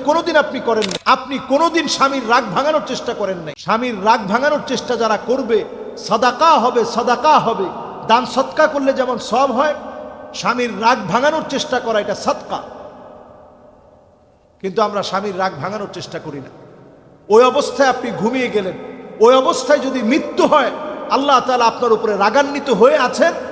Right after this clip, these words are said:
ওই অবস্থার উপরে আপনার মৃত্যু হবে। ওই অবস্থায় যদি আপনি নামাজ পড়েন, নবীজির হাদিস বলতেছে তার নামাজ আল্লাহর কাছে কবুল হবে না। ফাওকা রুউসিহিম শিবরান,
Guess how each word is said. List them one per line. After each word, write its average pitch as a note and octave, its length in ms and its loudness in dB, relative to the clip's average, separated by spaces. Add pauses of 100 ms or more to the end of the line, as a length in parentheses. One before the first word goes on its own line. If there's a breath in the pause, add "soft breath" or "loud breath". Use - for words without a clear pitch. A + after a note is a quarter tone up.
(420)
ওই A3+ 120 6
অবস্থার B3 440 2
উপরে A#3 180 0
আপনার G#3 240 -2
মৃত্যু G3+ 300 -6
হবে। D#3 220 -6 (460)
ওই A3 120 8
অবস্থায় C4 480 4
যদি C4 160 0
আপনি A#3+ 220 0
নামাজ B3 300 4 (120)
পড়েন, D#4 260 6 (480)
নবীজির A#3+ 340 0
হাদিস A3+ 360 0
বলতেছে B3+ 480 -2
তার A3+ 260 -2
নামাজ A#3+ 320 0 (100)
আল্লাহর A#3 400 0
কাছে G#3+ 200 -4 (100)
কবুল G3+ 340 0
হবে G#3 300 2
না। D#3 140 -6
ফাওকা C#4+ 480 4
রুউসিহিম C#4+ 880 0
শিবরান, D#4 580 2